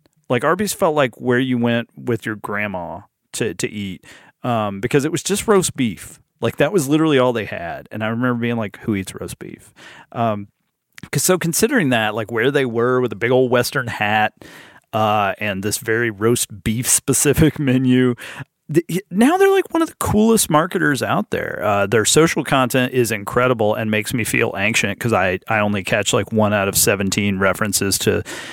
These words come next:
anime or video games or whatever. Um,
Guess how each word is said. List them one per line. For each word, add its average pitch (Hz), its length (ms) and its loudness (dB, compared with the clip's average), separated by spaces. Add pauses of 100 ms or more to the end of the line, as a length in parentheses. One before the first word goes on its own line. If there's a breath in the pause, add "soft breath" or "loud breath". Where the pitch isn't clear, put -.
(120 loud breath)
anime 113 280 2
or 110 320 4
video 110 300 2
games 104 560 -2
or 113 60 4
whatever. 107 420 2 (460 loud breath)
Um, 107 640 0